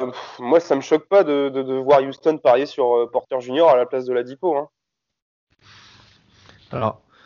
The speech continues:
Speaker 2: <clears throat> simplement pour les stats, euh, Victor Oladipo, c'est quasiment vingt et un points, cinq rebonds et quasiment cinq passes de moyenne sur vingt-neuf matchs avec Houston. <clears throat> Pardon.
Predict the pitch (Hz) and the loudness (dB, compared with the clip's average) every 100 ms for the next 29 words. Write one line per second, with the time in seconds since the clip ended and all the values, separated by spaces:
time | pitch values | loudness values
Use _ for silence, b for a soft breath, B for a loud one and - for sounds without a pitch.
0 | b 214 - 185 - - 175 208 160 135 | b -2 2 2 2 -6 -2 0 0 2
1 | 170 165 190 185 156 151 180 180 180 - | 2 4 2 4 2 2 2 0 0 -6
2 | 127 123 123 120 131 - 151 147 143 175 | -2 2 2 0 -2 2 4 2 0 -4
3 | 185 135 165 151 170 170 156 160 165 160 | -4 -2 0 2 2 2 2 0 0 -2
4 | 147 180 185 - 180 - 175 160 175 151 | -2 -2 -2 -2 -4 -2 -4 -2 0 0
5 | 175 160 165 170 156 156 147 156 139 139 | 2 2 2 -2 -2 -6 0 -2 0 -2
6 | 139 143 143 139 120 131 143 143 143 143 | 0 0 0 -2 -2 0 0 -2 -4 -4
7 | 127 113 110 - 131 - 185 196 156 B | -2 -4 -6 -4 -6 2 2 2 -2 B
8 | B B _ - 214 175 - _ - _ | B B _ -4 -2 -2 -8 _ -20 _
9 | _ _ _ - 107 120 | _ _ _ -2 0 0